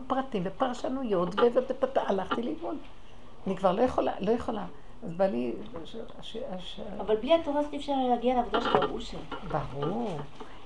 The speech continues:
Speaker 1: אבל את צריכה לקחת נקודה ולברוח. אז בא לי, ש-, שבוע שעבר התחיל להגיד עוד פעם, אה, כד, אה, על המרגלים, "כד חמי משה ותנותי דיהושע, הוסיף לו שם יוד."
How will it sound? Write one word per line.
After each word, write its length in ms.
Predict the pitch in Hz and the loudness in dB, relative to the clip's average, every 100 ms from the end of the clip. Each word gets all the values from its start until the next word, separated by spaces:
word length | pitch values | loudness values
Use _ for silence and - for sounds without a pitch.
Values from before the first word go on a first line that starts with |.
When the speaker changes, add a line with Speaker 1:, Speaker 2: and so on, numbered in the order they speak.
| - | -2
Speaker 1:
אבל 180 | 165 151 | 2 2
את 80 | |
צריכה 140 | 151 202 | 0 -2
לקחת 360 | 226 269 - | -2 -4 -2
נקודה 340 | 247 - 202 247 | -2 -2 0 2
ולברוח. 680 | 262 220 180 185 147 - - - - - - - - 220 | 2 2 4 4 2 -2 -6 -8 -10 -10 -10 -10 -10 -8
אז 80 | 165 | 4
בא 120 | 190 | 6
לי, 340 | 208 240 220 - | 6 4 4 2
ש-, 160 | - - 269 | -2 -4 -4
שבוע 260 | - 208 214 | -2 0 0
שעבר 220 | 202 175 | 2 0
התחיל 260 | 175 202 | -2 0
להגיד 300 | 190 165 175 | 0 0 -2
עוד 140 | 185 - | -4 -4
פעם, 280 | - 156 147 - | -2 0 0 -4
אה, 380 | - 156 151 156 - - - - - - - - - | -4 -2 -2 -4 -8 -10 -10 -10 -10 -10 -10 -10 2
כד, 200 | 233 220 208 - | 6 6 2 -4
אה, 180 | 190 170 | -2 0
על 100 | - | 0
המרגלים, 560 | 170 170 160 190 196 - - | 0 2 0 0 -2 -2 2
"כד 280 | 254 262 247 - - - - - - | 8 10 8 2 -10 -12 -12 -10 -8
חמי 680 | - 180 190 247 226 226 196 | -2 -2 0 2 4 4 2
משה 480 | 170 170 220 214 196 170 180 | -4 -2 4 4 4 0 0
ותנותי 1000 | 180 175 - - 160 165 160 - 233 226 202 | 2 2 2 -2 0 0 0 6 10 10 8
דיהושע, 720 | 170 160 147 131 - 269 262 | 4 4 2 0 6 8 10
הוסיף 400 | 226 180 233 - | 8 2 -4 -2
לו 100 | 180 | -2
שם 240 | 175 185 | 0 -2
יוד." 200 | 170 160 | -2 -4